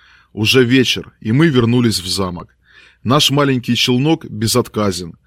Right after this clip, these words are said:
Осуществили посадку в точке связи в такое время, чтобы нас увидели из Восточной Европы.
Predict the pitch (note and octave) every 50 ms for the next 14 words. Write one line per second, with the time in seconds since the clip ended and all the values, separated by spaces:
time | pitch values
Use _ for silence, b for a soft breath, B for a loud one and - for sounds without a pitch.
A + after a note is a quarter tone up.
0 | b b b b b - - - B2+ A2+ - C#3+ - - D#3+ F#3+ E3+ D3+ A#2+ -
1 | B2+ A#2 - - D#3+ D#3 C#3+ - - A2 - - C#3 C3 - - - A#2+ - -
2 | A#2+ C3+ C#3+ D3 B2+ A2 G#2+ - - - G#2+ - - C#3+ C#3 C3 A#2 A2+ B2 D3
3 | E3+ E3 B2+ G2+ F#2 - - A2+ G#2+ G#2 A#2+ C3 D3 D#3 C#3+ - - - A#2+ G#2+
4 | G#2+ C3 C#3 B2+ B2+ A2+ A2+ G#2+ - G2+ G#2 G2 - - B2 A#2 - A#2 A2 G#2+
5 | G#2 G#2+ G2+ G2+ G2+ G2 F#2 - - -